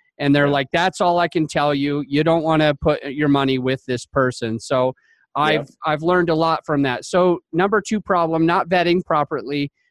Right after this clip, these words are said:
Speaker 1: properly. And you can do that by getting referrals, go, getting bank statements, going to the projects yourself, talking with other past partners. I like that.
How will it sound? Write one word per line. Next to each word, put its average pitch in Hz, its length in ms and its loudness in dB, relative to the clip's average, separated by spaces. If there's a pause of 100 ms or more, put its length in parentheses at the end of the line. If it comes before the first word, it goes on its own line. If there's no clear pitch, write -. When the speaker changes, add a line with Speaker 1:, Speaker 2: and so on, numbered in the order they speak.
(120)
Speaker 1:
properly. 151 500 0
And 160 140 2
you 202 100 0
can 214 180 -2
do 214 200 -2
that 202 180 2
by 170 260 2
getting 170 400 -2
referrals, 170 680 2
go, 160 160 -4 (180)
getting 180 240 2
bank 180 280 0
statements, 160 640 -6 (420)
going 190 380 2 (140)
to 240 240 0
the 202 100 -2
projects 170 680 0
yourself, 156 480 -2
talking 190 560 -2
with 165 320 -2 (160)
other 208 400 0 (360)
past 196 520 -2
partners. 151 560 0
I 156 80 2
like 196 380 0
that. 139 260 -2